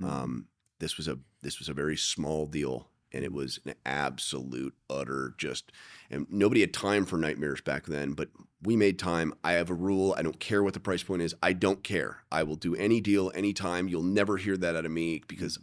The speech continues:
Speaker 2: I wanna service people, right? And it, it's just, it's, it's, it's a cool thing to help a family and put 'em in a house, right? And I was reminded of that rule.
Speaker 1: Hmm.
Speaker 2: This woman, um, nightmare deal.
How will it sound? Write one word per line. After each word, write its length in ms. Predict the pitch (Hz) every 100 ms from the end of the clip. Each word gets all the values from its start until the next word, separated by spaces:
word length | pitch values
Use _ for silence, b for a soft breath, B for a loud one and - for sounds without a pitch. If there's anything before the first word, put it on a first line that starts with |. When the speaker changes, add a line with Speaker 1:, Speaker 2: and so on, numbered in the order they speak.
| -
Speaker 2:
I 140 | 78
wanna 220 | 92 87
service 380 | - - 85 73
people, 300 | - 67 - -
right? 260 | 90 85 87 B B B B -
And 240 | 85 85 85 -
it, 160 | 80
it's 180 | 69 85
just, 180 | - - -
it's, 160 | - -
it's, 200 | 90 -
it's 180 | 87 95
a 60 | 87
cool 340 | - 160 123
thing 300 | - 117 98
to 60 | 85
help 180 | 92
a 40 | -
family 360 | - 87 87 76
and 80 |
put 80 | -
'em 80 | 76
in 60 | 73
a 40 |
house, 200 | 80 -
right? 140 | 76 - b b b b b b -
And 80 | 76
I 20 |
was 140 | 82
reminded 440 | 90 98 107 101 90
of 120 | 80
that 180 | 80 87
rule. 340 | 92 82 71 _ _ _ _ _
Speaker 1:
Hmm. 160 | 101 98 85 - -
Speaker 2:
This 200 | 78 -
woman, 360 | 101 98 78 76
um, 460 | 76 78 71 65 - _ _ _ _ - -
nightmare 300 | 92 92 90
deal. 380 | 92 85 82